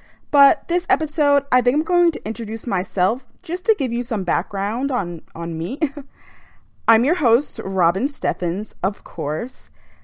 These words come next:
I'm twenty-four years old. I studied criminal justice in college.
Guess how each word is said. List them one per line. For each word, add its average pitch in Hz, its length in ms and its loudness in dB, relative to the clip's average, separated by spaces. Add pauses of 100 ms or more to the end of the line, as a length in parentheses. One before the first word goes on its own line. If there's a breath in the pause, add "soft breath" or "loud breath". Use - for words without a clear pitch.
(160)
I'm 214 280 0 (180)
twenty-four 311 560 0
years 285 360 -4
old. 170 500 -2 (580)
I 196 360 2
studied 226 420 -2
criminal 247 340 -2
justice 233 680 -2
in 233 180 -6
college. 160 680 -4